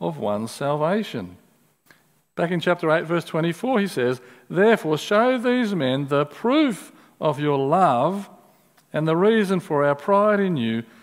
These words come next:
so that churches can see it." So not only does generous and cheerful giving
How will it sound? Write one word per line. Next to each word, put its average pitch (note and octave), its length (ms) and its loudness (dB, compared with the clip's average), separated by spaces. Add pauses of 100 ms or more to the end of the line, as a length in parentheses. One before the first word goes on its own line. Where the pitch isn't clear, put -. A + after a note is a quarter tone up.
(140)
so C#3 220 -2
that C3 260 -4
churches F3 640 -2
can C3+ 680 -6
see C3 440 -10
it." - 260 -12 (1200)
So G3 160 2
not A3+ 200 4
only A3+ 220 4
does F3 280 2
generous F#3+ 500 0
and D#3+ 140 -4
cheerful E3+ 420 -2
giving C#3+ 500 -2